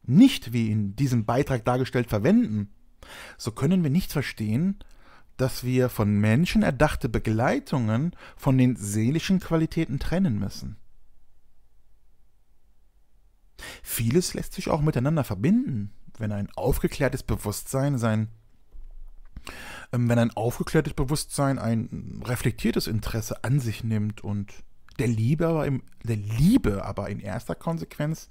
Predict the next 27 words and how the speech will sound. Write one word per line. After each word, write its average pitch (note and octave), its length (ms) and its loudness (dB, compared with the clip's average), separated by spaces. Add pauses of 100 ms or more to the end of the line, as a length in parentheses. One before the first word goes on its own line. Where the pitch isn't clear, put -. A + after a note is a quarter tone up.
(540)
immer D3+ 220 4
treu - 280 -2
bleibt. - 560 -12 (1800)
Und A#2 180 -2
hört E3+ 220 2
auf, E3+ 200 0
in B2+ 200 2
Worten F#3+ 400 4
und D#3+ 160 2
Schubladen G2+ 480 -2
zu G#2 100 -6
denken. G2+ 420 -6 (300)
Etikettiert - 640 2
euch D#3 200 0
nicht D#3 300 4
nach D3+ 380 0
emotionalen F3 800 4
Erfahrungen, D3 640 0
die E3+ 180 0
eigentlich G3+ 440 6
doch F#3+ 140 4
nur F3 200 4
von E3 240 2 (280)
ideologischen D#3 600 4
Kleidern F3+ 480 2
getragen G#2+ 560 -8
werden. A2 320 -10